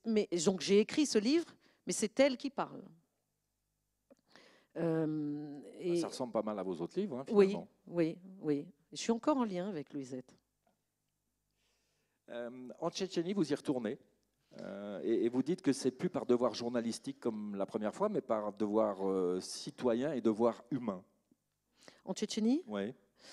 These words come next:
Speaker 1: Mais en Tché-, moi, je voudrais retourner partout. Euh, c'est simplement que j'ai pas assez de temps, malheureusement, et que là, en ce moment, la France me prend beaucoup de temps. Peut-être un peu trop, d'ailleurs. Euh, ça commence à me,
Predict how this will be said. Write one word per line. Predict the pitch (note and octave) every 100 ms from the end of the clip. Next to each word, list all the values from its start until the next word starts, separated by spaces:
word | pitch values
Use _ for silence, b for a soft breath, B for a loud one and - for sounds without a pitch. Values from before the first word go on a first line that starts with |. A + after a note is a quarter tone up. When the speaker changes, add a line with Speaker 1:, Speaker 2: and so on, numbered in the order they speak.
| B B -
Speaker 1:
Mais | C#3+
en | F3
Tché-, | - F#3
moi, | F#3 G#3
je | G#3+ F3
voudrais | D3 D#3
retourner | D#3+ - D3 E3+
partout. | - C3+ - D#4 D#3 - b b b
Euh, | D3 D3 C#3 C#3 C3+ C#3
c'est | -
simplement | D#3 E3 D3 D#3+ G3
que | -
j'ai | C#3+ D3
pas | C#3+
assez | C3+ - C#3
de | -
temps, | C4 C#4+ F#3+ - - -
malheureusement, | C3 B2+ C3+ E3 A#3+ G#3
et | C3+
que | -
là, | C3
en | B2+
ce | C#3+
moment, | D#3 F#3
la | A3+
France | - - A#3 B3+
me | -
prend | D3+ G#3+
beaucoup | F#3+ F#3+
de | A3 -
temps. | F#3 D#3+ _ _ b b b b _
Peut-être | - -
un | D3+
peu | -
trop, | - F#3
d'ailleurs. | D3+ C3+ B2+ C3 - B B B B -
Euh, | C#3+ C#3 C3+ C3 B2+ B2 A#2 A2+ B2
ça | C#3 C#3+
commence | D#3 F3+ F3
à | D3
me, | C3+ B2+